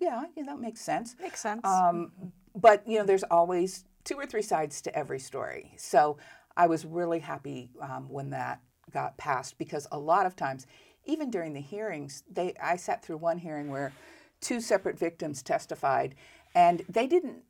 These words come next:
Speaker 1: really know what was going on and what had happened to them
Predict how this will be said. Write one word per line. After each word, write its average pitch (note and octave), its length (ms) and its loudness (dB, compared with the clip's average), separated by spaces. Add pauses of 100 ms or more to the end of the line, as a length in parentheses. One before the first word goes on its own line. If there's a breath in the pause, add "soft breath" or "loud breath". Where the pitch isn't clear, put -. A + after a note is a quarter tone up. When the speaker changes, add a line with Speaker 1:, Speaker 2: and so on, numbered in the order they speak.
(180)
Speaker 1:
really G#3 480 2 (920)
know F#3+ 480 6
what D#3+ 260 4
was E3 140 -2
going D#3 320 -2
on C#3+ 460 -2 (200)
and D#3 220 0
what D#3+ 120 6
had D3 100 -4
happened F#3 400 -4
to D#3 100 -4
them C#3 260 -2